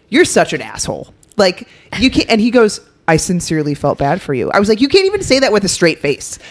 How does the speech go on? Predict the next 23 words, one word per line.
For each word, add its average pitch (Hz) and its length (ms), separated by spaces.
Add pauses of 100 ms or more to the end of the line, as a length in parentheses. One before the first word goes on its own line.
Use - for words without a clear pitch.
Like, 208 160
you 254 120
literally 277 600
cannot 208 640
just 175 220
simply 233 340
respond, 170 600 (360)
'I'm 175 200
sorry, 147 380
that 139 200
sucks.'" - 480 (200)
You 208 160
have 202 380
to 262 120
make 170 280
it 165 140
into 151 260
this, 156 220
like, 143 160
heavy 190 540
layer 170 420
of - 100
sarcasm 135 720